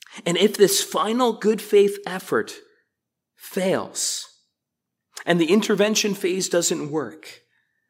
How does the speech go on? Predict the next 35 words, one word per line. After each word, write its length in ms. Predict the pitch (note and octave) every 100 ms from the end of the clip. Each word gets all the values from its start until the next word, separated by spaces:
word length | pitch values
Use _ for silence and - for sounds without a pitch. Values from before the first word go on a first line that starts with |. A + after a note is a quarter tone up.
| _ _ _ _ _ _ _
well, 120 | D3
then 160 | C3 F3
it 140 | G3
appears 340 | F3 - A3 A3+
that 120 | D3
it's 140 | C#3
up 140 | - -
to 120 | -
the 120 | E3
church 420 | D#3 - F#3+ G3
as 240 | - D#3+ E3
a 100 | D3
whole 640 | B2+ - F#3+ D#3+ F#2+ - - _ _ _ _ -
to 240 | - F3+
recognize 920 | D#3+ C#3 F3 F#3+ F#3+ F#3+ D#3 D#3+ E3+ -
together 800 | - C#3+ B2 D#3 E3+ A#2+ D2 - _ _ _ _ _ -
that 160 | D3 C#3+
such 320 | - F#3 F#3
a 40 |
person, 500 | G3+ - G3+ F#3+ E3+ D3
as 240 | D#3 D3+
they 120 | D#3+ D#3
are 100 | D3
clinging 760 | D#3 E3+ G3 A3+ A3+ A3+ A#3 - -
to 160 | - F#3
their 200 | D#3+ D3+
sin, 680 | D3+ - - G#3 C#3+ G2+ F#2 - _ _ _ _ _ _ _ _ _ _ _
is 220 | D3+ C#3+
not 300 | D#3 E3 F#3+
in 100 | F#3+
a 80 | F3+
right 240 | D#3 D#3+ D#3+
place 340 | E3 D#3+ -
with 160 | D3+ -
God. 380 | D3 C#3+ F#2+